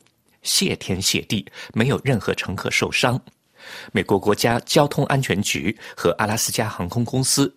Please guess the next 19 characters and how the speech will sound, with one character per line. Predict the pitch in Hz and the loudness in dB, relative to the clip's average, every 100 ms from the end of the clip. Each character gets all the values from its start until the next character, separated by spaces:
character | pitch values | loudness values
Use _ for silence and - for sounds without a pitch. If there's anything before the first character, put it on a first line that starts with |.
| - | -6
已 | - | -4
经 | - 139 | -2 0
宣 | - 135 131 | 2 2 2
布 | 98 - - - | 0 -2 -10 -4
要 | 110 | -2
对 | 95 85 | 0 0
事 | - - | 0 0
故 | 95 - - | -2 -6 -4
进 | - | -6
行 | - 87 | -4 -6
调 | - 143 92 | 0 0 0
查。 | - - - - _ _ _ _ _ _ - - - | -2 -4 -6 -14 _ _ _ _ _ _ -20 -18 0
《费 | 185 | 4
加 | 170 | 4
罗 | 151 123 | 4 2
报》 | 123 | 2
解 | - - | 0 -2
释 | - 98 | -2 2
说， | - 113 | 4 4